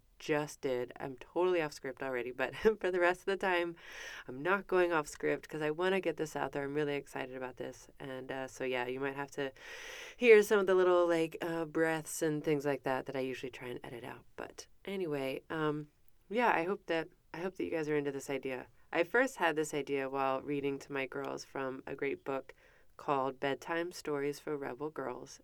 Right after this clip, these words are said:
and we were reading about Helen Keller, and the story was brief. It's just, like, a, a page and then a picture, and,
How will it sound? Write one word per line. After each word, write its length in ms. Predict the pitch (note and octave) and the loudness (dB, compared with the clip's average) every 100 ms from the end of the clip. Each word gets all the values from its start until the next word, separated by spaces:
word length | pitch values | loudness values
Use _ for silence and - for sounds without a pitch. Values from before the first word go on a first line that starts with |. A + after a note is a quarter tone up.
| - | -14
and 360 | C#3+ C3+ C3+ - - - - - - - - | -12 -10 -12 -18 -20 -20 -20 -18 -16 -16 0
we 140 | A3+ A#3 | 6 10
were 140 | A3+ | 10
reading 240 | A#3+ C4 | 10 8
about 180 | B3+ F#3+ | 8 6
Helen 220 | F3+ F3 | 6 2
Keller, 460 | D3+ D3+ C3+ D#2 - - | 2 2 2 0 -4 -6
and 200 | E3 E3 | 2 4
the 60 | F3 | 4
story 300 | - C#4 D4+ | 2 4 4
was 160 | B3 - | 4 2
brief. 260 | C#3+ C3+ | -2 -2
It's 100 | C#3 | -4
just, 180 | D#3 D3 | -4 -4
like, 160 | D3 C#3 | -4 -2
a, 140 | C#3 - | -4 -2
a 160 | D3 | -4
page 480 | C#3 - C3 B2+ B2 | -4 -2 0 0 0
and 120 | C#3 | -2
then 140 | C3 B2+ | -2 -2
a 60 | |
picture, 500 | B2+ B2+ - B2+ B2 - - - | -4 -8 -2 -2 -2 -8 -18 -8
and, 360 | D3 C#3 C3 | -6 -4 -6